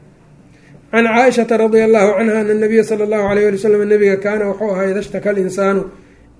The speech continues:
qof hadduu xanuunsado, ashay-a shay hadduu ka xanuunsado, oo minhu isaga ka mid ah, aw kaanat bihi, ama, yacni, meel isaga ku taal,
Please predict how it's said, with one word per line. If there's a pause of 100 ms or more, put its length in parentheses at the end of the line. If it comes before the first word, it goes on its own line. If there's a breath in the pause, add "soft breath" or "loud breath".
(120)
qof
hadduu
xanuunsado,
ashay-a
shay
hadduu
ka
xanuunsado,
oo
minhu
isaga (240)
ka
mid
ah, (460 soft breath)
aw
kaanat
bihi,
ama,
yacni,
meel
isaga
ku
taal,